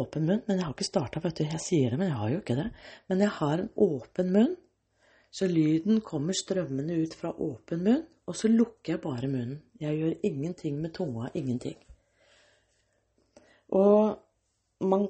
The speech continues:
kan sikkert sjante akkurat hvor man er, for sjanting hjelper alltid på noe,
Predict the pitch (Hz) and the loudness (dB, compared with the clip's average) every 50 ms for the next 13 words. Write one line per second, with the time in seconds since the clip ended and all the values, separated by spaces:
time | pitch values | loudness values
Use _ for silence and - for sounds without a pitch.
0 | - - - - 143 156 208 247 254 - - 175 - 196 196 - - 190 165 131 | -4 -10 -6 -2 -2 0 0 -2 -2 -2 -4 -2 -2 0 -2 -2 -4 -4 -6 -6
1 | 117 - 185 185 190 175 185 185 175 151 151 151 160 180 196 202 202 185 196 233 | -4 -2 -2 -2 0 0 0 0 4 4 4 6 6 4 4 4 4 4 4 4
2 | 269 254 - - - - - - - - - 117 117 113 - - 190 170 131 104 | 4 2 -2 -6 -8 -6 -6 -4 -4 -4 -4 -6 -6 -4 -4 -2 -2 -2 -2 -4
3 | 98 - - 165 170 208 - 120 113 - - - - 269 302 - - - - - | -6 -6 -2 -2 -2 0 0 -4 -4 -6 -6 2 2 2 2 2 -6 -20 -20 -20
4 | - _ _ _ _ - - 185 165 160 151 131 113 104 123 | -20 _ _ _ _ -4 -2 0 0 0 -2 -2 -2 -4 -6